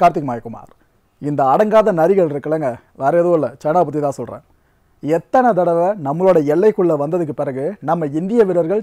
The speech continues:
தக்க பதிலடி கொடுத்து திருப்பி அனுப்புனாலும் கொஞ்சம் கூட திருந்துற மாதிரியே தெரிலங்க இந்த சீன படையினர் பி எல் ஏ.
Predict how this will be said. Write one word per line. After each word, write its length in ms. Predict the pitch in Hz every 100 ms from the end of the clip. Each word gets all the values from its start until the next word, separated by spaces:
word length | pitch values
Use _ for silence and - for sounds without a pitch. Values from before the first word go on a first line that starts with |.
| -
தக்க 300 | 180 - 226
பதிலடி 400 | 151 170 220 190
கொடுத்து 300 | 180 165 185
திருப்பி 280 | 190 214 151
அனுப்புனாலும் 560 | 147 147 131 123 160 - _ _ -
கொஞ்சம் 520 | 220 226 214 233 160
கூட 220 | 208 220 -
திருந்துற 320 | 202 214 196
மாதிரியே 260 | 151 160 180
தெரிலங்க 340 | 147 147 131 123 -
இந்த 200 | 156 143
சீன 260 | 220 214
படையினர் 420 | 147 - 139 131 123
பி 160 | 185 180
எல் 120 | 139
ஏ. 120 | 113